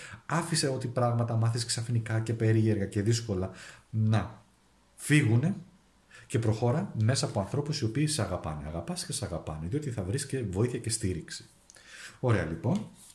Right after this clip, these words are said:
Να το μαζέψουμε για τους Ταύρους και να προχωρήσουμε στο επόμενο. Να το βάλω και αυτό πάλι στη θέση του. Ωραία. Λοιπόν, το επόμενο ζώδιο είναι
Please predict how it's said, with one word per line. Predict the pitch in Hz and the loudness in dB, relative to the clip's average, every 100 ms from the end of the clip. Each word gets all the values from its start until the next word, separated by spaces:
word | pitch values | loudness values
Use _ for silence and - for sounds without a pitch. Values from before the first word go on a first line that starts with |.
| _ _ _ - - - - | _ _ _ -20 -10 -6 0
Να | 110 | 0
το | 107 | 0
μαζέψουμε | 82 78 90 - 107 165 202 - - - - _ - - _ _ _ _ - - - - - _ _ _ - - - _ _ - | -2 -2 -4 -2 0 0 -2 -12 -20 -20 -20 _ -16 -16 _ _ _ _ -20 -20 -20 -20 -20 _ _ _ -14 -14 -20 _ _ -16
για | 92 85 90 110 147 156 - - - - - | -12 -6 0 0 0 -6 -14 -20 -10 -8 -6
τους | 82 - | -10 -8
Ταύρους | 82 78 76 87 156 190 | -6 -6 -4 -4 -4 -6
και | - | -4
να | 107 | -4
προχωρήσουμε | 95 87 82 82 95 110 131 123 139 | -4 -8 -6 -4 -4 -6 -6 -6 -6
στο | 120 - 85 | -8 -8 -8
επόμενο. | 82 - 85 101 143 95 | -6 -6 -2 0 0 -2
Να | |
το | 90 78 | -8 -8
βάλω | 78 78 | -8 -10
και | - | -12
αυτό | - 73 | -16 -16
πάλι | - - | -14 -14
στη | - - - | -16 -18 -16
θέση | 78 - 110 | -14 -12 -10
του. | 156 180 - - _ _ _ _ _ _ _ | -8 -8 -12 -20 _ _ _ _ _ _ _
Ωραία. | - 98 85 78 - | -2 0 -2 -6 -4
Λοιπόν, | 123 110 80 - - - - _ | -2 0 -2 -6 -12 -14 -20 _
το | 127 | -2
επόμενο | 120 202 214 214 220 220 | 0 0 0 0 0 -4
ζώδιο | 107 101 101 85 107 151 | -2 0 0 2 0 0
είναι | 127 143 156 | -4 -4 -4